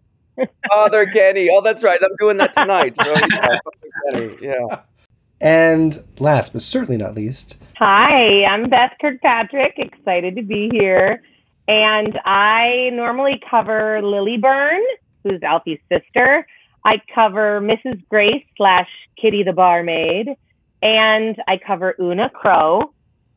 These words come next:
Speaker 3: Although if you have been to the show for the past, uh, like, six days, I'm also covering, um, what is formerly <laughs> Mister Ernie Lally,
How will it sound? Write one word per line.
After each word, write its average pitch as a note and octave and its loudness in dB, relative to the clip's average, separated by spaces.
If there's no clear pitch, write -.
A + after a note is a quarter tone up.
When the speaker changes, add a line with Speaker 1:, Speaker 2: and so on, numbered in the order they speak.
Speaker 3:
Although F#3+ 2
if G#3+ -6
you A3+ -4
have F#3 2
been C4 0
to C4+ -4
the B3+ 0
show A#3+ 2
for A#3 -6
the G#3 -6
past, A3+ 2
uh, G#3 2
like, G3+ -6
six B3 0
days, B3 2
I'm G#3+ 0
also C4+ 2
covering, A3+ -2
um, G3+ -2
what G3+ -4
is A#3 4
formerly A3+ 4
<laughs> - -18
Mister G#3 -2
Ernie B3+ 0
Lally, F3 0